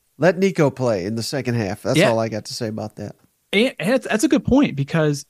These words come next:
Speaker 2: teams in bowl games, the four-game cutoff doesn't count. So any freshman or somebody you're redshirting ha-, that hasn't played this year can play in a bowl game. So there's even, even more incentive for, uh,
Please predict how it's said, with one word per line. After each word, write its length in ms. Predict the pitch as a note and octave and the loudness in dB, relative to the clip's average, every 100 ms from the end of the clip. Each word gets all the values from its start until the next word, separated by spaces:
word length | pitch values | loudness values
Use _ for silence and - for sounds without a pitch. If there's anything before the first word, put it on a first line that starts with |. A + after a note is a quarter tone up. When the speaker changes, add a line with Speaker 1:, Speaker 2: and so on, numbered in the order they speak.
| - | -8
Speaker 2:
teams 380 | - F3 G#3 G#3 | 0 4 4 2
in 420 | D#3+ D3+ D3 C#3 | 0 -2 0 -2
bowl 260 | B2+ C3 F3 | 0 2 2
games, 400 | D3 A#2+ A2+ A2 | 0 -2 -2 -4
the 80 | B2 | -4
four-game 840 | - F3 E3+ D3+ D3 C#3+ C#3 A#2+ _ | 0 2 2 2 2 2 0 -4 _
cutoff 380 | - F3+ E3+ G#2 | -2 0 0 -2
doesn't 260 | C#3 B2+ C3 | -2 -2 -2
count. 340 | - E3+ F#3 - | -2 -2 -4 -8
So 440 | - C#3 B2+ B2 B2 _ _ - | -4 2 2 2 -4 _ _ -4
any 240 | C#3+ E3+ | 2 4
freshman 640 | E3+ D#3+ D#3+ - D#3+ D3 - | 4 2 0 0 -2 -2 -4
or 220 | C#3 B2+ | -2 -2
somebody 360 | B2 C#3+ D3 C#3+ | 0 0 2 2
you're 120 | C3 | 2
redshirting 500 | B2+ F#3 - C#3 B2 | 0 0 0 0 0
ha-, 80 | A#2+ | -2
that 120 | C#3+ A#2 | -4 -2
hasn't 320 | C3 D3 A#2 | 0 -2 -2
played 240 | B2+ C3 | 0 0
this 180 | F#3 - | 0 0
year 120 | F#3+ | -2
can 160 | F3 C3 | 0 -4
play 200 | - C3+ | 0 0
in 80 | A3 | 0
a 60 | |
bowl 220 | A#2+ A2 A2 | 0 -4 -2
game. 240 | A2 A2 | -2 -2
So 140 | - | 0
there's 200 | C3 D3+ | 2 4
even, 240 | G3+ G#3 E3+ _ _ - - | 4 2 0 _ _ -16 0
even 240 | D#3 F3+ F#3 | 4 4 6
more 280 | F3+ A#3+ | 6 6
incentive 480 | E3+ C#3 E3+ D3+ D3 | 4 2 0 0 -2
for, 140 | - C#3 | 0 0
uh, 140 | C3 | 0